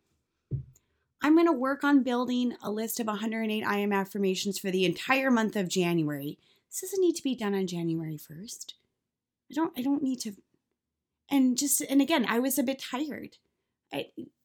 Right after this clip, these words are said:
and to just soften. I saw that in a lot of different people that I connect with and follow, and kind of this idea of resting and softening and just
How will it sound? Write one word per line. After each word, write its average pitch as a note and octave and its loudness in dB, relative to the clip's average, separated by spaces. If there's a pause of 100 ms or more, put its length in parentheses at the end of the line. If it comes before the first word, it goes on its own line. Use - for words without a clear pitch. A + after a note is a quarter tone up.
(460)
and B3 2
to A#3 -8
just - -4
soften. A#3 -2
I B3+ 0
saw F4 0
that E4+ -2
in B3+ 0
a A#3+ 0
lot G#3 -2
of G3+ -4
different G3+ -8
people F#3+ -8
that - -8
I - -20 (600)
connect F#3+ -2
with F#3 -6
and F#3 -6
follow, E3+ -2
and - -14 (680)
kind G3+ -4
of G3+ -2
this G3+ -4
idea F#3 -2
of F3+ -8
resting F#3+ -4
and F3+ -6
softening F3+ -2
and D#3 -2 (1400)
just - -8